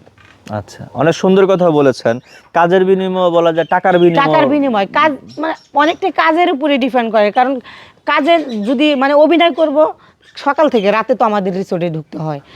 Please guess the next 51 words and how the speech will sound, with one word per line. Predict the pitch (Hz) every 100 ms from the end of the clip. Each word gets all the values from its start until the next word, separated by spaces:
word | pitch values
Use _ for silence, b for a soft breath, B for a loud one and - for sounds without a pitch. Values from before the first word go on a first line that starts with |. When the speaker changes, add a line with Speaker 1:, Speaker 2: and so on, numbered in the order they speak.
| B B
Speaker 2:
সকাল | - 269 320
থেকে | 302 285
অভিনয় | 262 247
করব, | 220 214
কিন্তু | 226 254 311 370 b -
ওনারা | 262 285 294
আমাদেরকে | 269 254 277 262 294
রাতে | 262 254 - 285
শিডিউল | - 285 254 285
দিয়ে | 294
নিয়ে | 277 320
এসে | 494 - 220 180 - b 208
যদি | 202 247
একটা | 254 -
অন্য | 233 247 254
একটা | 240 226 202
অফার | 175 190 175
দেয়, | 180 - B
যদি | 202 262
ওই | 277
টাইমে | 294 294 285
যদি | 262
আমরা | 262
কাজটা | - 370 427 - 208
না | 220
করি, | 220 220 156 - b b b -
কাজটা | 262 - 269
না | 254
করি, | 262 240
মানে | 247 262 -
কাজ | 311 -
করব | 330 277
না, | 247 202
আমাদের | 208 214 208
পেমেন্ট | 247 233 208
তো | 240
দেবে | 240 226
না, | 175 151 _ b b b b
তাহলে | 208 208 247
আমাকে | 240 214 240
কাজ | 240 262 -
থেকে | 214 190
বের | 196 175
করে | 175
দেবে। | 160
অথচ | 180 202 208
আমার | 226 226
বাসা | 202 202 220
ভাড়া | 214 208
বাকি | 202 202 208
আছে, | 196 - 190